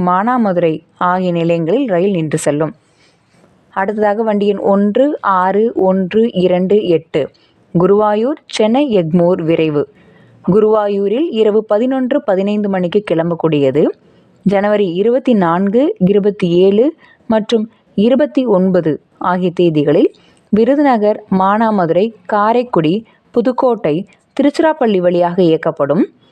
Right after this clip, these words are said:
மதுரை, சோழவந்தான், கொடைரோடு, திண்டுக்கல், மணப்பாறை தவிர்க்கப்பட்டுள்ளது.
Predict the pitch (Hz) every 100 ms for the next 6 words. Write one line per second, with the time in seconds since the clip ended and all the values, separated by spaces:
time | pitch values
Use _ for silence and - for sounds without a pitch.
0 | _ _ _ _ 190 226 285 180 180 -
1 | _ - - 220 240 254 220 160 143 175
2 | 202 _ - 214 220 254 214 151 151 226
3 | _ _ _ 180 208 254 254 165 165 -
4 | _ _ 190 185 233 220 180 262 226 170
5 | 165 165 143 151 143 147